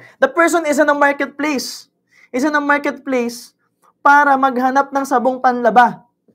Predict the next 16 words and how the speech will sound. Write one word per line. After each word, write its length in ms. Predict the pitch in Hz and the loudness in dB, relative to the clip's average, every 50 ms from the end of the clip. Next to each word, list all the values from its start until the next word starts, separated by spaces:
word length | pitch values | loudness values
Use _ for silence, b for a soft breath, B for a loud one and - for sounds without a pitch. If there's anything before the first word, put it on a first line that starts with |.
| _ _ _ | _ _ _
Tapos 240 | - 285 294 330 349 | 0 0 0 0 -2
aalukin 560 | 330 247 277 277 247 269 262 262 233 262 254 | 2 2 2 4 4 4 2 2 0 0 -2
mo 80 | 247 247 | -2 -2
ng 160 | 240 240 226 | -2 -2 0
vacuum. 560 | 185 196 185 185 190 175 139 139 143 151 160 160 _ _ _ _ _ _ _ _ _ _ _ _ _ _ _ _ _ _ _ _ _ _ _ _ _ _ _ _ _ _ _ _ _ _ _ _ _ _ _ _ _ _ _ _ _ _ | 2 2 2 2 0 -6 -6 -8 -8 -12 -16 -18 _ _ _ _ _ _ _ _ _ _ _ _ _ _ _ _ _ _ _ _ _ _ _ _ _ _ _ _ _ _ _ _ _ _ _ _ _ _ _ _ _ _ _ _ _ _
Di 120 | _ 233 - | _ -8 -2
ba, 160 | 339 392 440 - - _ _ _ _ _ _ _ _ _ _ _ _ _ _ _ _ _ _ _ _ _ _ _ _ _ _ | 0 0 -2 -2 -8 _ _ _ _ _ _ _ _ _ _ _ _ _ _ _ _ _ _ _ _ _ _ _ _ _ _
ano 120 | 285 311 320 311 | -2 -2 0 0
mangyayari? 480 | 311 311 311 302 294 285 247 214 202 | 0 0 2 2 4 4 4 2 0
Pilitin 460 | - 311 302 302 320 311 311 320 311 | 0 0 2 2 2 2 2 0 -4
mo, 80 | 294 277 | -2 2
sabihin 360 | 311 294 254 294 294 294 294 | 2 2 2 2 -2 -2 -2
na, 120 | 285 294 269 | -2 -2 -2
"Sobrang 360 | - 277 220 208 254 262 254 | -2 -2 -2 -2 -4 -4 2
galing 280 | 233 240 240 226 226 | 2 2 2 2 -4
mo." 260 | 214 196 160 127 - | -6 -6 -8 -8 -10